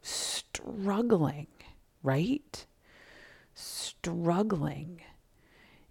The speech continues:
And I didn't, I didn't know that that struggle was normal. I just felt awful because I was feeling awful. And I was really, really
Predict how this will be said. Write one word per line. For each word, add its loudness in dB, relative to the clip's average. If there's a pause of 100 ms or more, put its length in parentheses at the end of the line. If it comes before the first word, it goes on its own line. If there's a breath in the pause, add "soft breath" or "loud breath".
(140)
And 8 (140)
I 6
didn't, 6 (440)
I 8
didn't 4
know 4
that -4
that 2
struggle 2
was 2
normal. 2
I 2
just 4 (100)
felt 2 (800)
awful 4 (680)
because 6
I 8
was 2
feeling 2
awful. 2 (300)
And 0
I 2
was -2
really, 6
really 4